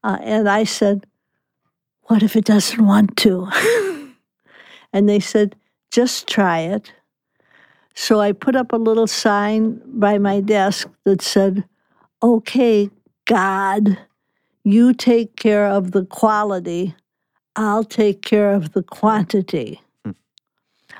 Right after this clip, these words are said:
Speaker 1: Uh, and what happened was that, uh, up until that point, I had tried to be very clever. And I, I wanted everybody to read me and think, "Oh, she's brilliant."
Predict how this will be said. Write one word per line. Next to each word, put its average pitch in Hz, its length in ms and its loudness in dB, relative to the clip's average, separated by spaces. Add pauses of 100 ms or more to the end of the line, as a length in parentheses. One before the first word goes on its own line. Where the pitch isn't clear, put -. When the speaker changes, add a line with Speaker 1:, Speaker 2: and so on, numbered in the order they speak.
(120)
Speaker 1:
Uh, 202 240 0
and 214 500 0 (340)
what 214 160 2
happened 214 680 0 (440)
was 220 360 0
that, 202 340 0 (180)
uh, 202 300 0 (120)
up 226 180 -2
until 269 360 0
that 214 300 0
point, 208 480 0 (440)
I 208 200 0
had 208 260 0
tried 220 460 -2
to 226 80 -2
be 202 160 0
very 208 320 0 (140)
clever. 185 720 -2 (440)
And 208 160 2
I, 202 140 0 (260)
I 220 140 -2
wanted 220 380 0
everybody 214 400 2
to 202 100 2
read 214 320 2
me 214 160 4
and 202 180 4
think, 202 240 2 (400)
"Oh, - 200 2
she's - 320 2
brilliant." 202 840 0